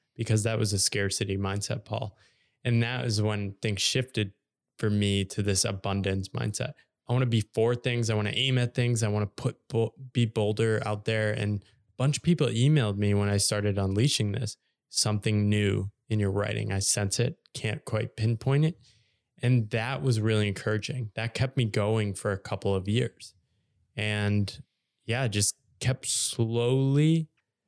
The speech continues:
stubbornly working on only the things I liked and was so protective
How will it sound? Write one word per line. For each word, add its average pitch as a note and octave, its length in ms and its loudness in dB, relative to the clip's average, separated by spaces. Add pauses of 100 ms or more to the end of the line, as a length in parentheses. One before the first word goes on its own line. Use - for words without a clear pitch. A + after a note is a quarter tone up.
(200)
stubbornly G#2+ 1080 0 (260)
working A2 600 0 (120)
on G2+ 480 -2 (180)
only A2 340 2
the G#2 160 2
things G2 460 -2
I A2 200 -2
liked A#2 480 -2 (800)
and A#2 120 2
was A2+ 200 4
so A2+ 320 2
protective - 880 -6